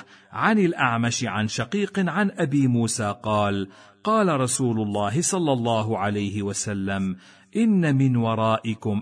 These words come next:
أياما ينزل فيها الجهل ويرفع فيها العلم ويكثر فيها الهرج. قالوا: يا رسول الله، وما الهرج؟ قال: القتل.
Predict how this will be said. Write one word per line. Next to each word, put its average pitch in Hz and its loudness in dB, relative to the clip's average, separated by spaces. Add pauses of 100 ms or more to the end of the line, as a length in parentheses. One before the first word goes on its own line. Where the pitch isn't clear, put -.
(120)
أياما 135 2
ينزل 139 2
فيها 110 -2
الجهل 104 -4
ويرفع 101 -4
فيها 95 -8
العلم 98 -2 (380)
ويكثر 165 2
فيها 120 -2
الهرج. 104 -2 (340)
قالوا: 196 6
يا 135 6
رسول 113 0
الله، 101 -2
وما 190 4
الهرج؟ 98 -4 (320)
قال: 107 0
القتل. 135 -4